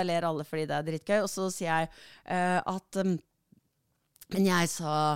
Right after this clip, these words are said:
at, eh, jeg hadde egentlig tenkt å åpne med noe annet, og så sier hun hva da, og så sier jeg,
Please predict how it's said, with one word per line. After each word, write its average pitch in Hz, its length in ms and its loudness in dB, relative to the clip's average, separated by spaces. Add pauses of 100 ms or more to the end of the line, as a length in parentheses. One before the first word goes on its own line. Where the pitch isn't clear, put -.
(420)
at, - 340 -6
eh, 151 380 -2
jeg 180 160 -2
hadde 165 180 -2
egentlig 160 220 -6
tenkt 160 240 -6
å 170 80 -2
åpne 165 180 -6
med 170 80 -2
noe 196 160 0 (140)
annet, 262 260 2 (400)
og 190 160 -2
så 185 140 -8
sier 165 240 -2
hun 156 80 -2
hva 147 80 -6
da, 240 140 4 (180)
og 214 100 -4
så 185 140 -8
sier 156 180 -4
jeg, 156 240 -4